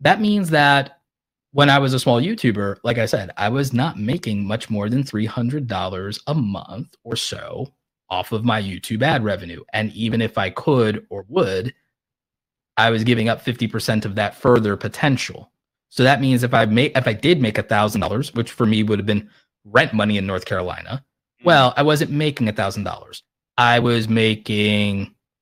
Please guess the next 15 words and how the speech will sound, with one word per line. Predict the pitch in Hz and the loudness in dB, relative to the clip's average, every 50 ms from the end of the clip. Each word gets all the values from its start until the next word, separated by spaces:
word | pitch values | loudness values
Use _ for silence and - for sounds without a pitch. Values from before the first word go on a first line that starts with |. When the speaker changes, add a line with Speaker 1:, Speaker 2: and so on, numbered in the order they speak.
| _ _ - | _ _ 2
Speaker 1:
I | 120 123 | 2 2
would | 120 120 117 | 2 2 2
be | 120 113 | 2 2
making | 113 110 107 107 - 113 104 104 101 101 98 92 - _ _ _ _ _ _ _ | 2 2 0 0 -2 0 0 0 0 0 -2 -6 -8 _ _ _ _ _ _ _
six | - - - 101 - - | -6 -4 -4 -4 -4 -6
fifty | - - - 208 202 208 - - 120 107 104 101 104 - _ - | -4 2 2 2 2 2 0 -2 0 0 0 0 -2 -6 _ -6
because | 120 117 - - 131 113 110 110 107 - - | -6 -4 0 2 2 4 4 2 0 0 0
I'd | 113 110 107 107 | 0 0 0 0
be, | 113 110 110 107 - - - | 0 0 0 -2 -4 -4 -4
because | 117 110 - 131 113 98 | -4 -2 0 0 -2 -2
seven | - - 143 139 135 123 | 0 2 2 4 4 2
hundred | 117 - 143 131 123 117 120 117 110 110 - - | 2 4 4 4 4 4 2 2 0 0 0 0
out | 113 107 104 | 0 2 0
of, | 107 110 - | -2 -2 0
uh, | - 117 113 | 0 0 0